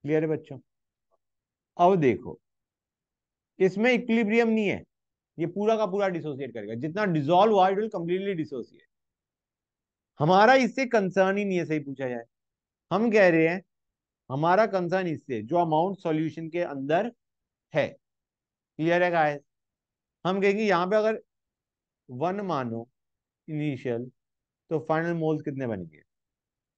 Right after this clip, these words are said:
I will be three by one। अब तुम कहोगे, "सर, X की टर्म में बताओ।"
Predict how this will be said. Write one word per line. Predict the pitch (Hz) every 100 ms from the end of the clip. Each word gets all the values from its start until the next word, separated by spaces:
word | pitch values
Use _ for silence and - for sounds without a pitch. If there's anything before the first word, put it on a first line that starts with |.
| _ _ _ _ _ _ _ _ _ _ _ -
I | 131
will | 147 135 117
be | 110 131
three | - - 113 101
by | 87 76
one। | 71 _ _ _ _ _ _ _ _ _ _ _ _ _ _ _ _ _ _ _ _ _ _ -
अब | 160
तुम | 202 196
कहोगे, | 185 196
"सर, | 190 220 -
X | 170 175 -
की | 196
टर्म | 190
में | 175 175 165
बताओ।" | 151